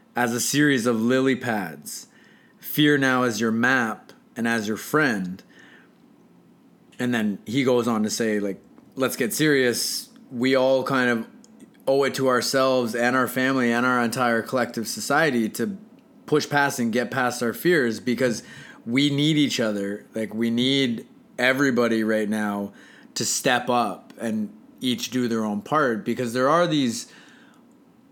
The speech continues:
much wider spread, larger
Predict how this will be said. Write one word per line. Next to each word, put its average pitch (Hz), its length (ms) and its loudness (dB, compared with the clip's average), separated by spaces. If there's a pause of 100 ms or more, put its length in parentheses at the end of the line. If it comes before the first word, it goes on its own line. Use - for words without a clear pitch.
(300)
much 123 460 -2 (200)
wider 117 720 0
spread, 120 520 0
larger 107 880 -2